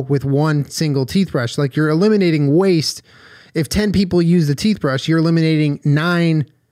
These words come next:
single toothbrushes that would have eventually just been thrown in the trash and been added to the waste. So I like, I'm concerned.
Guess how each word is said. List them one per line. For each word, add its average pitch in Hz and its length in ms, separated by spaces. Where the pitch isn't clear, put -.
single 156 340
toothbrushes 120 640
that 117 120
would 120 100
have 113 260
eventually 127 440
just 117 180
been 123 160
thrown 127 220
in 123 60
the 120 80
trash 151 440
and 135 240
been 147 160
added 143 360
to 156 480
the 151 140
waste. 160 640
So 151 320
I 143 140
like, 160 560
I'm 151 120
concerned. 156 600